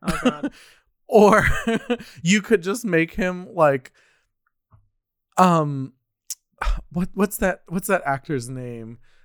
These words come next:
Speaker 2: Uh, the one who hosted Family Feud.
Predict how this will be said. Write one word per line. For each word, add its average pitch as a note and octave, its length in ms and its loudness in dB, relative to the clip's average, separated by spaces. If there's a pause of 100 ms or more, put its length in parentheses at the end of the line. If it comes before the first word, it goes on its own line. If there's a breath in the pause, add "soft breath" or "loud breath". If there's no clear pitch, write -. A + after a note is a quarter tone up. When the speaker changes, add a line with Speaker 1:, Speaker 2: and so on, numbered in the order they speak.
(140)
Speaker 2:
Uh, D3+ 180 2
the C#3+ 140 -6
one F#3 200 0
who F#3 180 -4
hosted C#3+ 460 -6
Family B2+ 440 -4
Feud. A2 560 -8